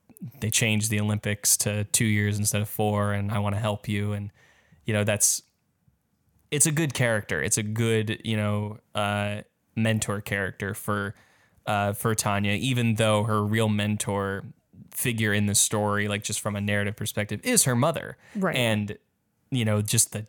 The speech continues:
Speaker 1: damage and the, you know, black-heartedness of that character and how that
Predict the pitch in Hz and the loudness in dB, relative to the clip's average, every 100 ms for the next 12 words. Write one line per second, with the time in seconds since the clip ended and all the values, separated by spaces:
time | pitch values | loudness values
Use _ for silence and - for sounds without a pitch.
0 | - 117 120 117 107 107 107 104 104 104 | -6 0 2 2 0 0 -2 0 -2 -2
1 | 107 98 107 104 104 110 - - 107 107 | -2 -2 -2 -2 -4 -8 -16 -8 -4 -4
2 | - - 110 107 104 104 98 - - 104 | -4 0 0 0 -2 -4 -2 -2 -2 -6
3 | 120 101 - - 107 101 - 104 98 101 | -4 -6 -6 -4 -4 -4 -6 -8 -8 -6
4 | 113 101 104 98 | -2 0 -2 -4